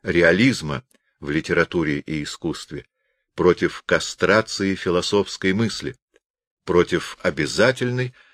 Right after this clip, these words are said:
узаконенной лжи, писал Донатов в зарубежном журнале «Посев» в тысяча девятьсот шестьдесят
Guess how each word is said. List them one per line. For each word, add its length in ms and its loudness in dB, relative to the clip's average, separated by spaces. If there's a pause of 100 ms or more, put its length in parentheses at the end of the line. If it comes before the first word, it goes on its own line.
(200)
узаконенной 840 0
лжи, 440 -2 (560)
писал 580 0
Донатов 680 -4 (440)
в 100 -10
зарубежном 640 2
журнале 440 -2
«Посев» 600 -2 (280)
в 120 -18
тысяча 440 -2
девятьсот 640 -2 (200)
шестьдесят 800 -4